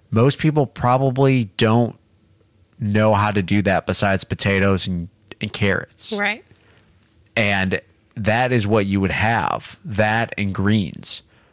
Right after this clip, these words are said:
Speaker 1: How many people actually like salads?
Speaker 2: I freaking love salads.
Speaker 1: I think it, I think people who like salads are, are more the minority.
Speaker 2: <laughs> I would agree with that.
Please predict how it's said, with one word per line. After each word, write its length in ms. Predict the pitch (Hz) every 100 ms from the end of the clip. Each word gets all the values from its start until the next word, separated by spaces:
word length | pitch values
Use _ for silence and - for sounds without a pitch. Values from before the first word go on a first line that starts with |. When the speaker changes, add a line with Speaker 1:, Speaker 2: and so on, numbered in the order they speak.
| _ -
Speaker 1:
How 120 | 127
many 140 | 147
people 420 | 123 143 139 - _
actually 460 | 101 104 - 123 98
like 420 | 85 90 92 -
salads? 580 | - 90 95 - - -
Speaker 2:
I 460 | 214 233 254 285 - _
freaking 440 | - 226 220 196 196
love 200 | 190 156
salads. 640 | 180 175 185 180 - - _ _ _
Speaker 1:
I 140 | - 110
think 340 | - 123 120
it, 420 | 139 123 117 - _ -
I 100 | 117
think 280 | - 135 -
people 260 | 151 156
who 180 | 123 113
like 300 | 98 95 107
salads 500 | - 143 151 175 170
are, 460 | - 123 117 113 - _ _ _ -
are 140 | 117
more 340 | 104 107 110 117
the 100 | 110
minority. 720 | 101 95 98 110 - - -
Speaker 2:
<laughs> 180 | 247 190 _ _ _ _ - - - -
I 120 | 208
would 100 | 208
agree 160 | 175 160
with 140 | 156
that. 240 | 156 160